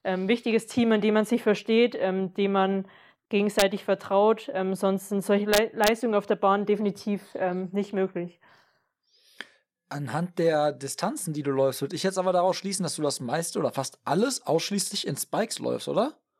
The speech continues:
Speaker 1: Ja, schon vorwiegend. Ähm, ist nämlich in der, ähm, Trainingsphase im Aufbau rennen wir dann schon auch mal mit Turnschuhen, wenn's mal ein bisschen langsamer ist. Ähm, aber sobald's ein bisschen schneller wird, renne ich dann auch lieber in Spikes. Aber das meiste ist natürlich in Spikes, vor allem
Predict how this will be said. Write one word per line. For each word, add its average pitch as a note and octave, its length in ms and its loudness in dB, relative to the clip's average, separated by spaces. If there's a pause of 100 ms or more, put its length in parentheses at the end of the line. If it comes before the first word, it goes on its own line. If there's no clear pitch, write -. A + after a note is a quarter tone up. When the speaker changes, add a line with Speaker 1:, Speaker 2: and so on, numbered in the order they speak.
(720)
Speaker 1:
Ja, G#3+ 280 4
schon A#3+ 280 2
vorwiegend. B3+ 720 0
Ähm, G3+ 460 0
ist - 100 -10
nämlich G#3 240 -4
in G#3 100 -2
der, G3 340 4
ähm, G3 320 0
Trainingsphase G#3 680 2
im G3 100 -2
Aufbau G#3+ 480 2
rennen G3+ 240 -2
wir G3+ 120 0
dann G3+ 180 2
schon G#3 240 0
auch G3+ 140 2
mal G3+ 160 2
mit G3 260 -2
Turnschuhen, A3+ 500 2
wenn's G3 180 2
mal G3+ 120 2
ein F#3+ 40 0
bisschen G3+ 280 0
langsamer G#3 500 2
ist. A3 260 -2 (400)
Ähm, F#3 480 0
aber F#3 280 2
sobald's G3 360 2
ein G#3 100 0
bisschen G#3 220 0
schneller G3+ 320 4
wird, G3 200 0
renne G3+ 120 2
ich G3+ 100 -2
dann F#3+ 120 -2
auch F#3 180 0
lieber F#3+ 280 0
in F#3 100 -4
Spikes. F#3+ 560 0 (380)
Aber F#3 140 4
das - 340 -2
meiste G#3 360 2
ist G3 100 2
natürlich G3 440 0
in F3+ 340 -4
Spikes, F3+ 440 0
vor G3 140 -4
allem F3+ 360 0